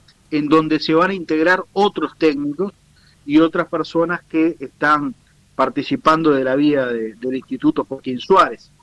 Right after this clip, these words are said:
Eh, como decía Elena, la idea en principio es tener un régimen de reuniones bimensuales, eh, plantear un orden del día con determinados temas,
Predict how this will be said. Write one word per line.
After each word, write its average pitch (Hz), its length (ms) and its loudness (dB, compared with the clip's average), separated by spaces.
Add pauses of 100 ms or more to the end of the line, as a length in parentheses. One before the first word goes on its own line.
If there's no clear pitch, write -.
(460)
Eh, 120 300 -4
como 139 280 -2
decía 165 300 2
Elena, 180 500 2 (100)
la 135 240 -10
idea 160 720 4
en 135 100 -12
principio 170 580 -2
es 151 100 0
tener 151 360 -2
un 131 160 -4
régimen 139 480 -2
de 127 140 -6
reuniones 135 440 -6
bimensuales, 165 1080 0 (560)
eh, 120 180 -6 (100)
plantear 151 560 2
un 151 120 2
orden 147 260 0
del 139 140 -2
día 147 220 2
con 131 200 -4
determinados 143 720 -4
temas, 165 460 0